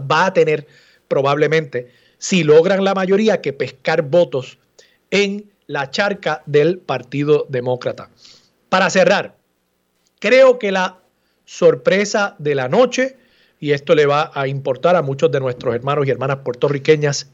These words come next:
y puertorriqueños en el estado de la Florida, creo que la noticia y la sorpresa de la noche es el poderío político, tanto del Partido Republicano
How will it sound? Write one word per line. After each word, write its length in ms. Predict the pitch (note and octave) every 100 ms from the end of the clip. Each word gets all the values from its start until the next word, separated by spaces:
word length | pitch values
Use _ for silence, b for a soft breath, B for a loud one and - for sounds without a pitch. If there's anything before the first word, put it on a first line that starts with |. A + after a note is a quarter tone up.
| -
y 80 | C3
puertorriqueños 880 | A#2+ - E3+ D#3 E3 C#3 C#3+ C#3+ - b b b
en 140 | F#3+ F3
el 80 | D#3+
estado 500 | - F3+ E3+ F3 D#3+
de 100 | C3+
la 120 | B2
Florida, 580 | - E3 C#4+ A3+ G#3 G3+ b b b b -
creo 340 | G3+ A3+ B3
que 160 | - F3+
la 120 | D#3+
noticia 800 | D3+ C#3+ F#3+ G3 G3+ F3+ E3+ D#3+
y 80 | C#3+
la 140 | B2+
sorpresa 520 | - B2+ - D3+ G3
de 100 | E3+
la 100 | D#3
noche 340 | C#3+ D3 D3+ C#3+ B B B -
es 260 | F#3+ F#3+ -
el 240 | F3 D#3+
poderío 800 | C#3+ F#3 E3 D3+ C#3+ F3 C#4 D4+
político, 580 | A3+ D#3+ D#3+ B2 A2+ A2+
tanto 400 | - D#3 C3+ C#3
del 160 | C3 A#2+
Partido 480 | A#2+ A2 C#3 C#3
Republicano 920 | C3+ B2+ E3+ D4 G#3 F3+ A3+ F#3+ F3